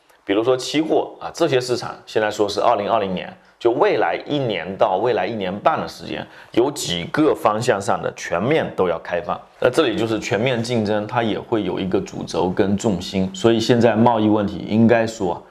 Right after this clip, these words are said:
啊，应该说要告一段落了，就是后面争吵还是会有，还是要有，但是呢，主体部分应该是在金融方向上，中国的门开一点，那么注意力往这个方面转一点，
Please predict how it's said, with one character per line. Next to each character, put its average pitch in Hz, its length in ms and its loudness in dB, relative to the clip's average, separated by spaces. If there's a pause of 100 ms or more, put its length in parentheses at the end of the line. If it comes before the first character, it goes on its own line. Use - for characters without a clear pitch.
(340)
啊， 85 220 -4
应 98 100 -4
该 107 140 2
说 104 180 0
要 101 120 0
告 95 200 0
一 87 80 -2
段 87 220 -2
落 85 120 -4
了， 76 140 -10
就 92 140 -4
是 87 180 -2 (720)
后 175 160 2
面 160 220 -2 (140)
争 151 220 2
吵 - 320 -2
还 - 180 0
是 107 140 0
会 113 220 2
有， 92 160 -2 (120)
还 98 160 -2
是 107 160 -2
要 113 140 2
有， 92 180 -2 (460)
但 143 180 4
是 123 240 0
呢， 101 200 -2 (180)
主 120 200 0
体 120 140 -4
部 101 180 -2
分 95 220 -2
应 98 100 -4
该 101 160 2
是 95 120 -8
在 98 120 2
金 104 200 -4
融 87 160 -4
方 90 160 -4
向 90 140 -6
上， 87 180 -4
中 110 160 0
国 110 100 2
的 104 80 0
门 95 340 -2
开 117 220 0
一 120 100 -2
点， 95 160 -4 (300)
那 95 160 -2
么 80 360 -4
注 123 160 0
意 117 80 0
力 107 160 -2
往 92 140 0
这 104 80 0
个 104 60 0
方 110 140 0
面 98 200 -4
转 85 260 -2
一 110 40 0
点， 110 180 -2